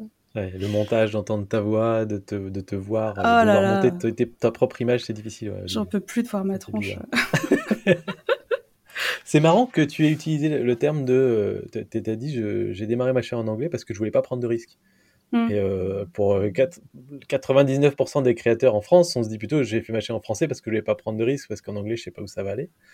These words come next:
Speaker 1: Est-ce que tu as un
Speaker 2: Hmm.
Speaker 1: petit peu analysé, entre guillemets, le marché des chaînes YouTube, euh,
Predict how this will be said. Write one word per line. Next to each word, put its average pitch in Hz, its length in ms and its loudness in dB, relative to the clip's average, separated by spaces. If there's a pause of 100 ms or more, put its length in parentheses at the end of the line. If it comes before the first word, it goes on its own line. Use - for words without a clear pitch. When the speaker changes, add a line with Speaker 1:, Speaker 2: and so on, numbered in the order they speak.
(360)
Speaker 1:
Est-ce 214 140 -8
que 185 80 6
tu 220 180 4
as 139 40 6
un 131 40 2
Speaker 2:
Hmm. 110 40 0
Speaker 1:
petit 120 120 -8
peu 156 300 0
analysé, 131 560 2
entre 123 180 -4
guillemets, 113 240 -2
le 120 80 -2
marché 110 280 -4
des 110 100 -4
chaînes 107 200 -8
YouTube, 104 380 -8
euh, 95 320 -6